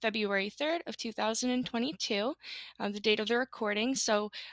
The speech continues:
um, for the most contemporary guidance, please do review the N I H and I D S A treatment guidelines.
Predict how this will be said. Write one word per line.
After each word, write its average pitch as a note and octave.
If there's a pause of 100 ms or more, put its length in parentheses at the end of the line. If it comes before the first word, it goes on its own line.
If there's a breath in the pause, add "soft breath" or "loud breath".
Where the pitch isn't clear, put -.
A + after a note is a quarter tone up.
um, F#3+
for G#3
the G#3
most G3+
contemporary G#3+
guidance, G#3
please C#4+
do A3+
review G#3
the G3+
N F#3
I F#3
H F#3+
and F#3+
I F#3
D F3+
S F#3+
A F#3+
treatment -
guidelines. F3+